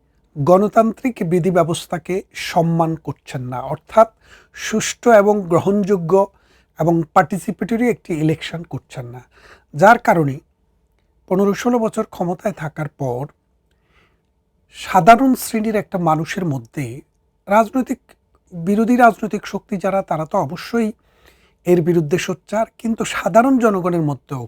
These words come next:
কিছু কিছু একটা শ্রেণীর মধ্যে একটা ক্ষোভ তৈরি হয়েছিল যে হ্যাঁ, দেশে উন্নয়ন হচ্ছে, দেশ এগিয়ে যাচ্ছে, মাথাপিছু আয় বাড়ছে, শিক্ষার উন্নয়ন হচ্ছে, চাকরির সুযোগ সুবিধা বাড়ছে,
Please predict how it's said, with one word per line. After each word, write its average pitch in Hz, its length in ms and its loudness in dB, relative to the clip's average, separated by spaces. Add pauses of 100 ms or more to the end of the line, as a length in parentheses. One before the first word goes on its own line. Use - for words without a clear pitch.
(100)
কিছু - 280 -6
কিছু - 180 -20 (160)
একটা - 180 -6 (100)
শ্রেণীর 202 380 -6
মধ্যে 135 280 -10 (760)
একটা 180 140 -6 (140)
ক্ষোভ 185 220 0 (180)
তৈরি 123 280 -2
হয়েছিল 117 340 -14 (120)
যে 190 140 -10
হ্যাঁ, 247 260 -4
দেশে - 240 -6
উন্নয়ন 185 380 -4
হচ্ছে, - 280 -16 (600)
দেশ 180 260 2 (120)
এগিয়ে 165 300 -6
যাচ্ছে, - 260 -12 (180)
মাথাপিছু 160 440 -10 (120)
আয় 147 180 -4
বাড়ছে, - 340 -12 (720)
শিক্ষার - 500 2
উন্নয়ন 175 400 -2
হচ্ছে, - 300 -12 (2250)
চাকরির 180 440 4
সুযোগ 180 240 -2 (100)
সুবিধা 170 280 -2 (120)
বাড়ছে, - 360 -8